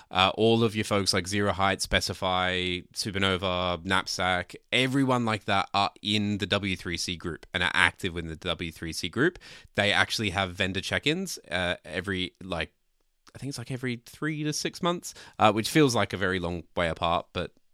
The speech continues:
it's, um, it's enough. <laughs> The, the level of conversation, it's enough. All of those vendors are working to make sure that, that what they're doing is standardized. Some of the vendors are more strict than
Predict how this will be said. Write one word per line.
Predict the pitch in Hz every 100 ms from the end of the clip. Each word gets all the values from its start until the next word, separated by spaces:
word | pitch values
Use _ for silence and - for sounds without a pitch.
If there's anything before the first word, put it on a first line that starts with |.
| _ _
it's, | 87 87 -
um, | 87 82 78 - - - _ _ _ -
it's | -
enough. | 104 87 82 -
<laughs> | - -
The, | - 123 151 131 117
the | -
level | 117 113 113
of | 104
conversation, | - 98 90 90 85 80
it's | 73
enough. | 78 76 - - - -
All | 110 127 131
of | 120 110
those | 107 104 101
vendors | 98 98 95 90 - -
are | 87 90 87 87 - 90
working | 98 92 - 98 95
to | - 101
make | 92 95 92 87
sure | - 90 87
that, | 82 - -
that | 90 82 - 95
what | 90 -
they're | 87
doing | 85 82 78 -
is | 80 71
standardized. | - 78 76 73 64 - - -
Some | - - 127 127
of | 117
the | 104
vendors | 95 90 87 85 80 - - 87
are | 87
more | 82 85 90 92 87 87
strict | - - 98 - -
than | 85